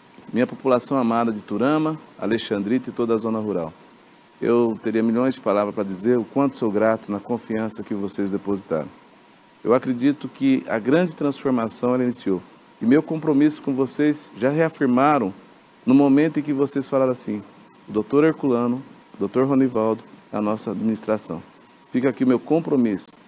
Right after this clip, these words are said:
de transformar Iturama num polo de desenvolvimento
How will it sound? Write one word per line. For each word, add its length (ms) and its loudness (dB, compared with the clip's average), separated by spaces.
de 60 -12
transformar 540 4
Iturama 560 2
num 120 0
polo 360 2
de 80 -6
desenvolvimento 680 -2